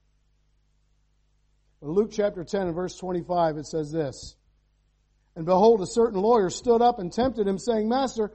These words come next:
what shall I do to inherit eternal life?'" He's talking to Jesus. He said unto him,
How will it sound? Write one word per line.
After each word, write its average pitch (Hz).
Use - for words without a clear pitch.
what 277
shall 262
I 240
do 247
to 208
inherit 214
eternal 190
life?'" 185
He's 123
talking 143
to 131
Jesus. 143
He 233
said 285
unto 170
him, 196